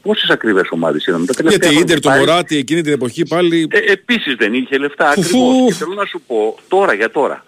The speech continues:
Speaker 2: Ναι.
Speaker 1: η Παρί δεν έδωσε πριν από δύο-τρία χρόνια και λέγανε όλοι, «Πω, πω, με αυτές τις μεταγραφές θα τα σαρώσει όλα και δεν πήγε ούτε στους οκτώ». Ε, το, το ότι έχεις λεφτά δεν σημαίνει ότι κατά ανάγκη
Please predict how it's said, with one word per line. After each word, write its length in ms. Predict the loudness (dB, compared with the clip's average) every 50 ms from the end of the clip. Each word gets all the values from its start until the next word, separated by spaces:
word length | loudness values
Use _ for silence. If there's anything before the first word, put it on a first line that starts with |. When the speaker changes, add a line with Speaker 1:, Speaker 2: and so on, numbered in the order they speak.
| _
Speaker 2:
Ναι. 300 | -8 -4 -2 -2 -2 -2 -6 -10 _ _ _
Speaker 1:
η 100 | -20 -10 -4
Παρί 320 | 0 2 2 2 2 2
δεν 180 | 2 2 2 2
έδωσε 340 | 2 2 0 0 -4 -6 -6
πριν 140 | -6 -6 -6
από 140 | -6 -6
δύο-τρία 380 | -6 -4 -4 -4 -2 -2 -2 -2
χρόνια 300 | -2 -2 -4 -2 -4 -4
και 120 | -6 -6
λέγανε 300 | -2 -2 0 0 0 0
όλοι, 140 | -2 -4 -4
«Πω, 220 | -2 0 2 2 2
πω, 100 | 2 0
με 80 | -2
αυτές 160 | 0 -2 -2
τις 80 | -2 -2
μεταγραφές 420 | -2 0 0 0 0 0 0 0 -2
θα 60 | -4
τα 100 | -4 -4
σαρώσει 380 | -2 0 0 0 0 -2 0 2
όλα 220 | 2 2 2 0
και 260 | 0 -2 -6 -6 -6 _ _ _ -2
δεν 220 | 0 0 0 0 -2
πήγε 280 | -4 -4 -2 0 2 2 2 2 2 2 0 0 -2
ούτε 160 | -4 -4 -4
στους 140 | -4 -4 -4
οκτώ». 360 | -6 -4 0 0 0 0 0 -4 _ _ -20 -20 -20 -20 -20 -20 -20 -20 -20 -8 -2
Ε, 160 | 0 2 4 4 4 4 4 4 4 4 2 2 -2 -6 -20 _ _ _ _
το, 160 | -2 -2 -2
το 120 | -2 -4
ότι 220 | -6 -6 -2 0 0
έχεις 220 | 0 0 0 -2 0
λεφτά 520 | 0 0 0 -2 -4 -6 -6 -6 -8 -6 -4
δεν 100 | -2 -2
σημαίνει 640 | -2 -2 -2 0 2 2 4 4 4 4 4 2 0
ότι 160 | -2 -4 -4
κατά 220 | -4 -2 -2 -2
ανάγκη 360 | -2 -2 -4 -6 -8 -12 -18